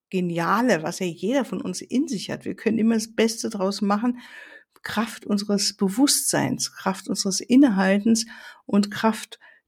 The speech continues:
der Frieden, des Friedens und der Liebe, die wir in der Meditation erfahren. Und dann auf unsere Probleme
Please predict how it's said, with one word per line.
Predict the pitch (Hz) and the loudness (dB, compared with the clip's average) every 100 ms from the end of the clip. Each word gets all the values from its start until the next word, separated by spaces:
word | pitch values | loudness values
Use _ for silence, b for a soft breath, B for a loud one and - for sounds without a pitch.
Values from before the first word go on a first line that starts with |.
| - | 0
der | 196 190 185 - b b _ | 4 4 2 -4 b b _
Frieden, | - - - 220 277 302 233 226 240 233 - _ - | -18 -12 0 4 6 6 8 8 6 2 -12 _ -4
des | 202 - | -2 -2
Friedens | - 254 285 220 - | 4 6 8 6 4
und | - 185 | 0 0
der | 196 | 0
Liebe, | 190 240 262 208 | 4 4 6 4
die | 202 202 | 2 2
wir | 208 - | 2 2
in | 233 233 | 6 8
der | 214 | 8
Meditation | 202 190 190 190 - 185 190 | 4 2 -2 -4 -2 0 0
erfahren. | - - 160 151 156 - | -4 -6 -6 -4 -6 -8
Und | - 170 - | -8 -10 -2
dann | 202 226 214 247 B B B B | 2 4 4 2 B B B B
auf | - 190 - | -4 -4 -2
unsere | 185 185 170 165 165 | -6 -4 -4 -4 -6
Probleme | - 170 185 285 349 190 143 | -8 0 4 4 4 2 0